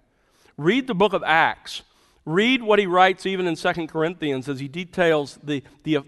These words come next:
the persecutions that he faced. They're the ones who were doing this to him, and yet he says for them, "In spite of all that, in spite of how badly they treated him," verse one,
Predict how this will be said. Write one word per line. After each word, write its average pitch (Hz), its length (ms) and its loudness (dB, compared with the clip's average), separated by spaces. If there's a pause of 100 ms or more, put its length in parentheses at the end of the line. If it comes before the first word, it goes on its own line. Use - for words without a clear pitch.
the 135 100 -6
persecutions 170 920 -8
that 135 120 -6
he 131 100 -8
faced. 131 600 -6 (1800)
They're 175 200 2
the 247 60 0
ones 196 340 0
who 190 100 -4
were 156 80 -2
doing 170 320 0
this 147 200 -4
to 175 180 -4
him, 127 280 -4
and 127 160 -2
yet 156 200 0
he 160 160 -14
says 180 400 -4
for 160 160 -4
them, 139 420 -4
"In 151 160 -4
spite 208 420 -2
of 175 140 2
all 139 200 4
that, 123 340 0 (200)
in 160 120 -2
spite 214 320 4
of 226 60 0
how 196 120 6
badly 196 560 2
they 214 160 0
treated 202 460 0
him," 147 120 0
verse 160 240 -2
one, 170 360 0